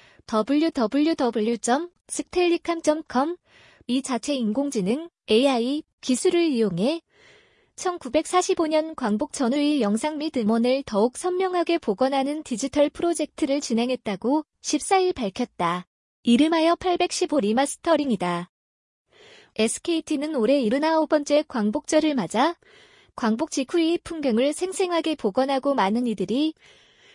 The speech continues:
그날의 감격적 순간을 간접 경험해보도록 돕자는 취지에서 프로젝트를 기획했다고 밝혔다. 프로젝트에 쓰인 콘텐츠 원본은 천구백사십오 년 광복 직후 서울 거리 영상,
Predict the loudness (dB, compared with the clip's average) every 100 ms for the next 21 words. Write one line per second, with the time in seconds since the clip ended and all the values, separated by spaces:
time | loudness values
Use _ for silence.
0 | _ -4 0 0 0 -2 0 0 0 -2
1 | -2 -6 -2 0 0 -2 -2 -2 0 -2
2 | -2 -2 -2 -2 -2 -2 0 0 0 -6
3 | 0 2 2 -2 0 0 2 -2 0 -2
4 | 0 -2 -2 -4 -4 -4 -2 0 0 0
5 | -4 -2 0 0 -2 -4 -8 _ -4 -4
6 | -6 _ _ _ _ _ _ -20 -20 _
7 | -4 0 2 0 -4 -2 -2 0 0 0
8 | -2 -4 -4 -4 -2 0 0 0 -2 -2
9 | -4 -6 _ -20 -20 -20 -8 -4 -4 -2
10 | 0 0 0 -2 0 0 0 -2 -6 -2
11 | -2 -2 -2 -6 -2 -2 2 4 4 2
12 | 0 2 0 0 -2 -4